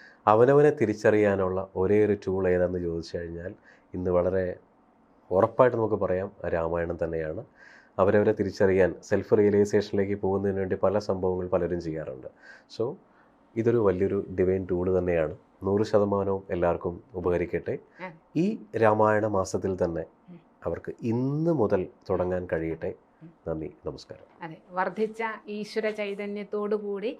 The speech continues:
Speaker 1: അതെ.
Speaker 2: നമുക്ക് അടുത്ത ചിങ്ങത്തെ,
Speaker 1: അതെ.
Speaker 2: പുതുവർഷത്തെ
Speaker 1: വരവേൽക്കാം.
Speaker 2: വരവേൽക്കുകയും ചെയ്യാം.
Speaker 1: അതെ, അതെ.
Speaker 2: ശരി.
Speaker 1: സന്തോഷം. നിങ്ങളുടെ ജീവിതത്തിലെ വലിയൊരു മാറ്റങ്ങൾക്ക് വേണ്ടി അബാക് ജ്യോതിഷം നിങ്ങളോടൊപ്പമുണ്ട്. നിങ്ങളുടെ ജീവിതത്തിൽ വരുന്ന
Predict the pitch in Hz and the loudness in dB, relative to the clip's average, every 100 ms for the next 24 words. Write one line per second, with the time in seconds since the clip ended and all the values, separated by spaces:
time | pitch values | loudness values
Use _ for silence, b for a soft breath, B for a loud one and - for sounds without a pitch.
0 | b 92 - 95 - - 202 214 233 226 | b -2 -2 -6 -10 -6 -4 -2 -4 -6
1 | 220 208 214 214 196 190 _ - 208 214 | -8 -8 -8 -8 -10 -10 _ -4 0 0
2 | 226 226 - 208 180 185 190 B - - | 0 0 -2 -6 -8 -10 -10 B -2 0
3 | 190 196 196 208 196 202 190 180 170 175 | 2 0 0 -2 -2 -8 -8 -8 -12 -14
4 | 170 160 160 160 _ 85 78 - - 80 | -16 -16 -18 -20 _ -8 -8 -10 -8 -6
5 | 76 - - 92 82 - 180 - _ _ | -6 -10 -4 -4 -4 -10 -16 -20 _ _
6 | _ _ _ _ _ _ _ _ _ _ | _ _ _ _ _ _ _ _ _ _
7 | _ _ - - - 135 160 190 196 160 | _ _ -20 0 10 10 12 10 8 8
8 | 160 156 160 151 131 107 - - - 117 | 8 10 8 8 8 6 0 -4 6 8
9 | 135 160 185 180 117 104 117 131 - 151 | 10 8 8 8 8 8 8 8 6 6
10 | 120 98 87 73 71 _ _ _ 123 127 | 6 6 6 4 -6 _ _ _ 6 8
11 | 131 120 131 120 - 170 - - 107 104 | 6 8 8 6 2 -2 -2 6 6 8
12 | 104 101 82 76 - - - - - - | 6 4 0 -4 2 6 8 6 -2 -12
13 | - - _ _ - 113 127 143 160 160 | -18 -20 _ _ 8 10 12 10 8 8
14 | 143 123 120 120 127 113 104 107 160 | 8 10 10 8 8 8 8 6 0